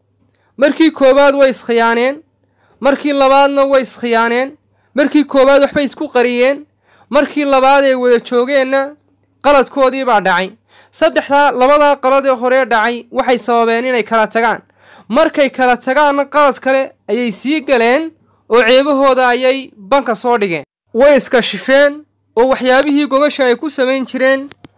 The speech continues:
ayay ummadda la wadaageen. Ceebihii ay lahaayeen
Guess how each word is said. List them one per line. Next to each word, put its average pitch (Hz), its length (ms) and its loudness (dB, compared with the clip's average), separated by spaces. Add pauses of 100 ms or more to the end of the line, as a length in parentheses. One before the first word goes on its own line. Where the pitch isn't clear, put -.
(140)
ayay 247 200 4
ummadda 254 320 2
la 247 160 4
wadaageen. 175 480 0 (960)
Ceebihii 285 360 2
ay 262 180 2
lahaayeen 247 680 0